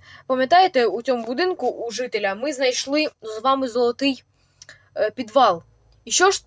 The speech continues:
ви думаєте? Поліція його, <coughs> поліція його, звісно ж, схопила. То оказався преступник. А наш житель до сих пір ще у, на заробітках.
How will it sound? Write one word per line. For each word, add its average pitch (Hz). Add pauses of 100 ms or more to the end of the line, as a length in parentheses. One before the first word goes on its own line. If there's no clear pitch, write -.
ви 247
думаєте? 254
Поліція 311
його, 294 (240)
<coughs> - (920)
поліція 302
його, 349
звісно 330
ж, -
схопила. 262 (600)
То 277
оказався 269
преступник. 247 (840)
А 233
наш 233
житель 226
до 226
сих 233
пір 196
ще 262 (460)
у, -
на 262
заробітках. 262